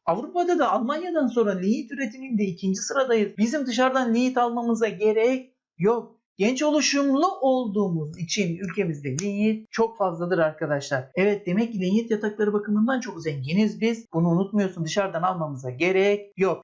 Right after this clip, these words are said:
Evet, ne yaptık? Bugün enerji bir konusuyla alakalı ciddi anlamda önemli sorular çözdük. Bunların notunu ne yapıyorsun? Alıyorsun, unutmuyorsun. Biz soruları kaç doğru yaptık, kaç yanlış yaptık bunun için çözmüyoruz.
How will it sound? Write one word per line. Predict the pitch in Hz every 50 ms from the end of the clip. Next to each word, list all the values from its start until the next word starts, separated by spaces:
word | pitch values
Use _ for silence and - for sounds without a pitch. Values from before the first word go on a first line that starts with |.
| -
Evet, | - 311 359 370 330 - 233
ne | 233
yaptık? | 294 339 339 339 - - 190 190 - - -
Bugün | 185 269 311 285 285 302 311 320 330 -
enerji | 196 196 220 247 262 269 254 233 269 233 262
bir | 269 262 262
konusuyla | - 247 240 226 220 214 220 202 180 185 202
alakalı | 220 226 226 220 214 220 220 214 240 285 285 285
ciddi | - 185 - _ - - 254 254 247
anlamda | - 220 214 202 196 196 190 190 196 254 262 262 262 262 - _ _ -
önemli | - 180 196 208 202 196 214 233
sorular | 226 226 202 185 180 185 190 185 180
çözdük. | 180 190 175 156 139 147 - - _ _ _ _ -
Bunların | 208 269 294 302 294 294 302 294 285 277
notunu | 277 277 269 277 269 269 262 269 277
ne |
yapıyorsun? | 285 277 254 262 247 233 233 226 - 294
Alıyorsun, | 277 240 220 214 269 269 247 226 - 285 302 302 302 -
unutmuyorsun. | 214 208 240 247 247 254 240 226 208 214 - 151 131 - - 175
Biz | 262 285 294 294 294 - -
soruları | - 233 247 254 262 254 240 247 247 233 233 233 226 214 185 220 - - - -
kaç | 226 247 247 - -
doğru | 277 269 277 294
yaptık, | 285 269 254 254 - - 165 -
kaç | - 190 208 208 - 247
yanlış | 240 240 247 226 - -
yaptık | 233 220 226 - 214 - - -
bunun | 202 208 220 208
için | - - - 208 175
çözmüyoruz. | 185 196 190 190 180 165 175 165 156 143 131 131